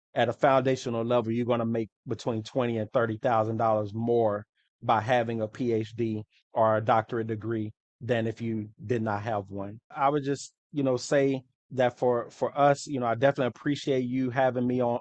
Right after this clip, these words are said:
on the podcast. And, um, it's always a pleasure to be able to share, um, share experiences, you know, but if you're going through, you know, the educational process,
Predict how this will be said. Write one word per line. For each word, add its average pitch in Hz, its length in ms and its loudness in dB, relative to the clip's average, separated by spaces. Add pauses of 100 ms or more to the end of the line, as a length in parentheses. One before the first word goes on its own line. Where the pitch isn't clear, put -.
on 127 180 2
the 120 100 -2
podcast. 120 720 0 (400)
And, 120 360 0
um, 113 240 2
it's 110 140 -6
always 123 380 4
a 113 40 -6
pleasure 123 400 0
to 117 80 -2
be 120 200 -2
able 117 260 0
to 113 160 -6
share, 120 480 0 (340)
um, 107 360 -2
share 127 320 0
experiences, 123 760 -2 (380)
you 135 140 -2
know, 127 160 4
but 135 320 2
if 151 180 -2
you're 185 120 2
going 143 340 2
through, 143 340 -2 (320)
you 127 100 -2
know, 120 140 2
the - 180 -2
educational 135 680 0
process, 120 720 0